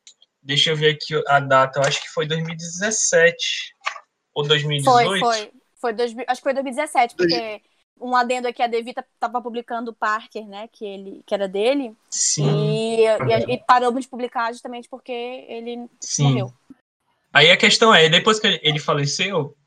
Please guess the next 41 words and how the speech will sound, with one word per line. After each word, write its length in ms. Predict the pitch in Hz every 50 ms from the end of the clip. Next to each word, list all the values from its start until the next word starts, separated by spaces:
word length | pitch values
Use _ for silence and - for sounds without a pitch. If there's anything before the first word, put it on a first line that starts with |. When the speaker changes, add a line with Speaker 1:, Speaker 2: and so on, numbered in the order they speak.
| _
Speaker 1:
os 140 | 156 160 -
caras 340 | - - 190 202 208 214 196
do 80 | 180
Comic 300 | 170 - 175 170 170 156
Gate 300 | 147 143 160 180 190 -
apareceram 560 | 185 160 - 180 165 170 175 - - 170 175 170
com 100 | - 175
uma 160 | 170 170 170
postagem 480 | 170 170 170 - - 156 151 151 156
no 100 | 156 156
Twitter 480 | 147 - 156 147 151 170 175 - - -
de 120 | 151 143 170
um 100 | 196 202
vídeo 380 | 165 147 151 170 190 185 190 170
dele, 440 | 143 139 139 139 156 165 214 226 - _ _ _ _ _ _ _ _ _ _ _ _ _ _ _ _
Speaker 3:
Ó, 280 | - 165 156 151 143 143
Speaker 1:
que 100 | - 190
eles 180 | 196 208 220
Speaker 3:
é, 120 | 151 151 151
só 240 | - - 185 185 180
pra, 100 | 202 208 202
Speaker 1:
utilizam, 240 | 190 165 180 165
né? 200 | 160 165 196 226 -
Speaker 3:
só 320 | - - - - - 180 175
pra 140 | - 196
Speaker 1:
Pode 100 | 190 175
Speaker 3:
acertar 200 | - 180 175 190
Speaker 1:
falar. 120 | 170 170 151
Speaker 3:
a 40 | 143
data, 340 | 131 147 147 - - 143 139
foi 420 | - - 151 147 147 147 147 143 -
em 220 | 143 147 147 147
dois 140 | 139 143 143
mil 80 | 135 143
e 40 | 135
dezesseis 800 | - 160 165 - - 98 120 127 320 - - - - - - _ _ _ _ _ _ _ _
que 80 | -
ele 60 | 135 131
Speaker 1:
Tá. 60 | 131
Speaker 3:
mo-, 100 | 127 120 - _ _
faleceu. 340 | - 139 139 139 - - -